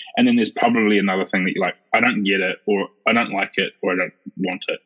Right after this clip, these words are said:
If the decision-making process is based in that, is based in, "Oh, I don't like it, so we shouldn't do it," you end up with a city that just doesn't have anything, because n-,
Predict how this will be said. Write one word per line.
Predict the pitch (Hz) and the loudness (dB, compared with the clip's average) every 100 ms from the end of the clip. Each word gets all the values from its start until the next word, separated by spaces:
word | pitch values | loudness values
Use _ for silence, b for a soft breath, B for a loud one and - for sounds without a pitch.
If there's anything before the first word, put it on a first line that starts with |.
| B B B B B _ - _ _ | B B B B B _ -20 _ _
If | 240 - - | -2 -2 -2
the | - | 0
decision-making | 98 - - 147 156 123 110 107 | 2 2 4 4 4 0 0 0
process | 95 87 90 | 0 0 0
is | 92 | 0
based | 90 92 - 87 | 0 0 -2 -2
in | 82 | 0
that, | 82 78 - - - - - | -2 -4 -6 -8 -14 -10 -8
is | |
based | - 87 - | -2 -2 -2
in, | 95 | -4
"Oh, | 90 | -4
I | 85 | -2
don't | 82 - | -4 -4
like | - - | -8 -8
it, | - | -8
so | - | -4
we | 85 | -2
shouldn't | - 165 - - | -2 -4 -6 -6
do | - - | -6 -6
it," | - - _ b b _ - | -10 -16 _ b b _ 2
you | 101 98 | 4 4
end | 95 | 2
up | 90 90 | 0 0
with | 87 90 | -2 0
a | 87 | 0
city | - 82 | 0 0
that | 82 - | -2 -4
just | - - | -6 -4
doesn't | - - | -2 -2
have | - - | -2 -4
anything, | - - - - | -6 -10 -10 -6
because | - - - - - | -6 -4 -4 -4 -2
n-, | - 92 | -2 -4